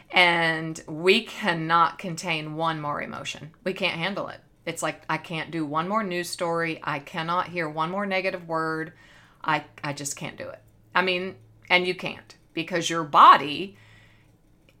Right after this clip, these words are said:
is full. And so that would be something called, um, when you get flooded. But then in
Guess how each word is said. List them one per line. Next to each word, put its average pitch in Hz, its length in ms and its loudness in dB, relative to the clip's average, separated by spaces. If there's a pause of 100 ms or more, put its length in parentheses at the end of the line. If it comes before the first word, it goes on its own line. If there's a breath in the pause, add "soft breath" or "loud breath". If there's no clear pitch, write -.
(160)
is 190 320 2 (140)
full. - 380 6 (680)
And 170 480 4
so 170 440 4
that 208 360 10
would 453 140 -6
be 247 140 -2
something 175 480 -6
called, 156 680 0
um, 151 580 -4 (560 loud breath)
when 185 260 0
you 196 80 -2
get 185 180 2
flooded. 180 680 6 (1400 soft breath)
But 240 180 0
then 285 160 8
in 285 280 0